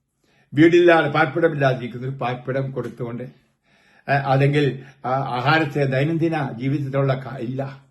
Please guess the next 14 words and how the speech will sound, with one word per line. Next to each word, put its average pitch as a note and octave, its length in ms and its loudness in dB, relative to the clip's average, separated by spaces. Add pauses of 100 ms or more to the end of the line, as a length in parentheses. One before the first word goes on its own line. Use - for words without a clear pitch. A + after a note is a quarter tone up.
(360)
അല്ലെ C3+ 160 4
ആശുപത്രി D3 380 4
പോകാൻ C#3+ 260 2
പൈസ C3+ 340 -2
ഇല്ല, C3 480 -2
ഒരു A#2+ 80 -6
ഓപ്പറേഷനുള്ള D3 600 -2
പൈസ B2+ 280 -6
ഇല്ല, C3+ 480 -2 (180)
ഇന്ന് B2+ 100 -6
അതിനൊക്കെ B2+ 320 -2
അധികം C3+ 360 0
ചെലവാണ്. B2+ 520 -4 (460)
ദൈവമേ, C#3+ 600 0